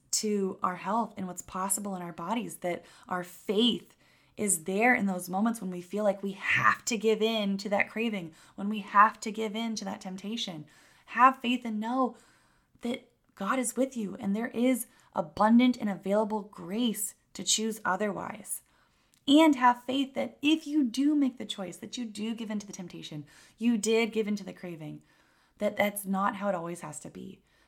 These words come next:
There is hope. There is transformation. There is life in Jesus.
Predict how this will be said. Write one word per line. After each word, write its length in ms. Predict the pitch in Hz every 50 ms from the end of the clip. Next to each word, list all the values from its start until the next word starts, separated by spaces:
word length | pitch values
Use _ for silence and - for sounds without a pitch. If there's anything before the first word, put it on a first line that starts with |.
| _
There 180 | - 196 196 196
is 260 | - - 190 190 185 -
hope. 360 | - - 160 160 - - - - _ _ _ _ _ _
There 200 | 185 180 - -
is 220 | - 190 185 185
transformation. 880 | - - 196 175 170 170 - 165 160 160 156 151 - - 160 156 151 139 - _ _ _ _ _
There 100 | - 175
is 240 | 185 196 185 170 165
life 400 | 165 165 156 151 147 - - _ _ _ _ _ _ _ _ _
in 340 | - - 165 160 156 151 151 - _ _ _ _ _ _ _ -
Jesus. 540 | - 190 190 - - 226 - - - -